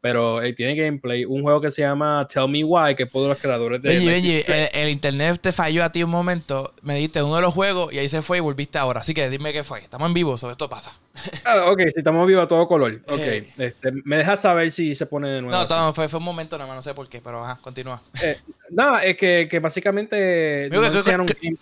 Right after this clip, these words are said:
Speaker 2: exacto, sí, eso, eso me, te quedaste en que como que no muchos de los juegos de ellos mostraron gameplay.
Speaker 1: No mostraron mucho gameplay, pero hay que entenderle que, eh, ellos recientemente compraron estos estudios, so, por eso es que están enseñando. Es más, Hellblade, que yo estaba emocionado para que me enseñaran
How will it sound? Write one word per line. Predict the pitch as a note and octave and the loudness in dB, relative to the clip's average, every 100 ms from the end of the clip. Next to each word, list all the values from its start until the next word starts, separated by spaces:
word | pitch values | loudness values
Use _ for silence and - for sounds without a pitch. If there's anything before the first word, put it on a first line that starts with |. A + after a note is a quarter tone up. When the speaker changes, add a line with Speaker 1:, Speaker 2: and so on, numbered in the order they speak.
| _ | _
Speaker 2:
exacto, | E3+ F3 E3 D3+ | 0 0 0 -2
sí, | E3 - | -2 0
eso, | E3 F#3 - | 2 0 0
eso | D3 E3+ | -2 -2
me, | E3 | -2
te | - | -2
quedaste | D#3+ F#3+ G#3 | -2 0 0
en | F3 | 0
que | E3 D3 C3+ | 0 0 2
como | D3 D3 | 2 2
que | C#3+ C#3+ | 2 2
no | D3 D#3 | 4 6
muchos | F#3 F#3+ | 6 4
de | G3 | 4
los | |
juegos | F#3+ G3 | 6 4
de | G#3 | 4
ellos | G3+ E3 D3+ | 4 4 2
mostraron | C#3+ D3 D3 | 0 2 2
gameplay. | C#3 A#2+ A2+ G#2 - - _ _ _ - | 2 0 -4 -8 -14 -20 _ _ _ -2
Speaker 1:
No | E3+ | 2
mostraron | E3+ F3+ F#3+ F#3+ | 2 2 2 0
mucho | F#3+ G3 | -2 0
gameplay, | F#3+ D3+ C#3 C#3 C#3 | 0 -2 -2 -2 -2
pero | C3+ C3+ | -2 -2
hay | C3+ | -2
que | |
entenderle | C#3+ D#3 D3+ D3+ C#3+ C3 | -4 -4 -2 -2 -2 -6
que, | B2 A#2+ A2+ A2+ - - | -4 -4 -4 -6 -12 -14
eh, | C3 B2+ B2 | -8 -6 -6
ellos | C3 C3 | -4 -2
recientemente | D#3 D3 C#3+ D3 C#3+ D3 | -2 -4 -4 -4 -4 -6
compraron | D3 C3 C3 C#3+ | -4 -4 -2 -4
estos | C#3 C#3+ | -4 -6
estudios, | C#3 - D#3 B2+ A2+ B2+ - | -6 0 0 0 -2 -6 -10
so, | - B2+ A#2+ A2 | 0 2 4 2
por | A#2 | -4
eso | C#3 | -4
es | |
que | C#3 | -6
están | D3 | -6
enseñando. | C#3+ D#3 C#3 C3+ D3 C3 B2 A2+ - - | -6 -4 -2 0 0 2 0 -2 -6 0
Es | |
más, | F#3+ C#4+ D#3+ - | 4 4 2 2
Hellblade, | G3+ C4+ A3+ E3 B2+ | 4 4 4 4 4
que | - C#3+ | 2 0
yo | |
estaba | D#3 A3 | 2 2
emocionado | G#3+ G3 F3 D#3 F3 C#3+ B2+ B2+ | 2 2 2 2 4 2 0 -2
para | D3+ C#3 | -2 0
que | C#3 | 0
me | C3+ | -4
enseñaran | C#3 C3 D3+ | -2 -2 -2